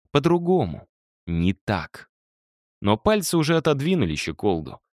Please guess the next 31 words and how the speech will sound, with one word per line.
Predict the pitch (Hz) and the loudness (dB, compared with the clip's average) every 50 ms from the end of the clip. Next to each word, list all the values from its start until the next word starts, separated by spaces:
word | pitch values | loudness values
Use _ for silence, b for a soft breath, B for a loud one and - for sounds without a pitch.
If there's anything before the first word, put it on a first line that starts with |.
| _ _ | _ _
и | - 113 | -2 -2
дверь | 98 85 85 85 85 90 104 107 82 - | 0 0 0 0 2 2 2 0 -2 -6
распахнулась. | - - 98 101 - - - 98 90 - - 104 117 120 107 78 64 - - - - _ _ _ - | -4 -2 0 0 0 0 -2 -2 -2 -2 -2 -4 -4 -2 -4 -6 -10 -12 -16 -16 -18 _ _ _ -8
Белые | 95 104 120 185 214 214 196 170 147 | -2 0 2 2 2 2 0 -2 -2
снежинки | - - 143 127 123 127 160 185 175 147 - 131 | -2 -2 -2 -2 -2 0 -2 -2 -4 -4 -4 -6
еще | 117 113 - - 131 | -6 -4 -2 -2 -2
виднелись | 117 110 95 92 92 98 113 135 139 110 90 80 - | 0 0 0 0 0 0 0 0 -2 -2 -4 -6 -6
в | - 82 | -6 -4
рыжих | 85 117 131 120 104 92 - - | -4 -4 -2 -2 -4 -6 -6 -8
кудрях. | - 92 82 110 117 139 139 120 - - _ _ _ _ _ _ _ | -8 -8 -6 -4 -4 -4 -4 -6 -8 -12 _ _ _ _ _ _ _
В | _ _ | _ _
правой | - 180 196 214 196 180 165 | -2 0 2 2 2 2 2
руке | 165 170 170 - 208 196 | 2 0 0 -2 -2 0
был | 170 185 180 156 | 2 2 2 2
зажат | 123 143 151 151 190 190 165 | 2 0 0 0 0 -2 0
бумажный | 104 113 135 147 160 160 143 135 123 | 0 -2 0 0 -2 -2 -2 -4 -4
пакет | 110 117 110 110 - 156 165 147 - | -2 -2 -4 -4 -4 -4 -4 -2 -2
из | 101 90 | 0 0
маленького | 104 117 139 147 143 127 113 - 107 104 | 2 0 2 2 0 0 0 0 2 2
ресторанчика | 98 95 98 - - 98 92 - 120 135 143 135 - - 110 - 101 | 2 2 0 0 0 0 0 0 0 0 -2 -2 -4 -6 -4 -2 -2
на | 90 87 | -2 -2
восемнадцатой | 85 82 - 90 87 101 117 120 - - - - 92 | -2 -4 -4 -4 -2 -2 -2 -2 -4 -6 -2 0 2
улице. | 107 135 160 165 151 123 - - - 113 107 b b b b b _ _ | 2 2 2 0 0 -2 -2 -2 -2 -2 -4 b b b b b _ _
Все | - - 214 214 | -2 0 0 0
как | - 190 170 - | 0 -2 -2 0
обычно, | 170 160 147 147 190 202 185 139 - - 87 78 | -2 0 0 0 0 0 0 -2 -4 -4 -6 -6
но | 73 73 71 | -6 -8 -10
карие | - - 120 131 151 147 139 120 | -6 -4 -2 -2 0 2 0 2
глаза | 104 104 101 95 92 85 113 131 139 | 4 2 2 2 2 0 0 0 0
смотрели | 123 - 104 90 85 - - 143 143 135 | -2 -2 -2 -2 -2 -2 -2 -2 0 -2
холодно. | 120 - - - 160 170 143 98 85 71 73 67 - | -4 -4 -2 -2 0 0 0 -2 -2 -4 -8 -12 -16